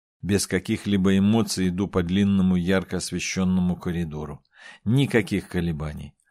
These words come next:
Даже музыкальный трек давно не наматывает. Как сказал бы идущий сразу за мной отец, спокойно работаем. Волнений нет, не врал ведь.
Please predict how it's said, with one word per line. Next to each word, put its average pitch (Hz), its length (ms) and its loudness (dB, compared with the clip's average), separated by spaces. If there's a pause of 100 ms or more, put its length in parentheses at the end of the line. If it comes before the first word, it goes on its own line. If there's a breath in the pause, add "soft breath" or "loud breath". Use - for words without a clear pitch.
(180)
Даже 139 360 4
музыкальный 135 600 4
трек 101 300 2
давно 87 300 2
не 87 140 2
наматывает. 80 760 -6 (520)
Как 120 200 2
сказал 120 440 2
бы 113 180 2
идущий 107 460 0
сразу 101 400 0
за 98 160 2
мной 98 300 4
отец, 143 400 0 (360)
спокойно 123 880 0
работаем. 85 720 -4 (480)
Волнений 113 600 4
нет, 87 380 0 (280)
не 110 180 4
врал 95 320 2
ведь. 82 320 -12